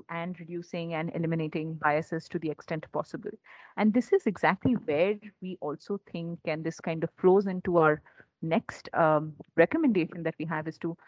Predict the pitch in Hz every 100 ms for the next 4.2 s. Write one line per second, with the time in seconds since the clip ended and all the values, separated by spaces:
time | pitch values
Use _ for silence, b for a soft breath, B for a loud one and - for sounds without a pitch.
0 | b b - 285 294 165 160 175 202 -
1 | 170 196 185 190 185 170 175 175 208 202
2 | - 175 185 202 247 202 156 - 160 156
3 | 156 151 151 160 147 - - 156 - 165
4 | 165 156